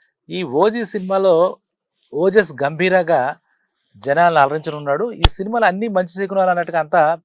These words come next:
పాజిటివ్‌గా వైబ్స్ కనపడుతున్నాయి ఈ సినిమాకి. ముఖ్యంగా ఆ క్యారెక్టరైజేషన్ కానీ అది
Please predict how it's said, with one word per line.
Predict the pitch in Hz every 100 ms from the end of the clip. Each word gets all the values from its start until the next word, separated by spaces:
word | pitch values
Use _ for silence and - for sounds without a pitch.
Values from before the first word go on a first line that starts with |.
| 139
పాజిటివ్‌గా | 160 - 196 190 185
వైబ్స్ | 147 147 165 -
కనపడుతున్నాయి | 139 135 123 113
ఈ | 98
సినిమాకి. | 107 101 85 101
ముఖ్యంగా | 107 117 92 - _ _ _ -
ఆ | 90
క్యారెక్టరైజేషన్ | - 131 139 139 123 120 113
కానీ | 113 117
అది | 117 80